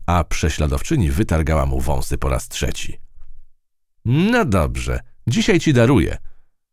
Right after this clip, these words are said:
łaskawie oświadczyła myszarka. "Ale uważaj, bo następnym razem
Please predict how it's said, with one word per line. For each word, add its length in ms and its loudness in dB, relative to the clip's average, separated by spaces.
łaskawie 560 -2
oświadczyła 580 -4
myszarka. 600 -4
"Ale 220 4
uważaj, 680 0
bo 320 4
następnym 720 2
razem 440 2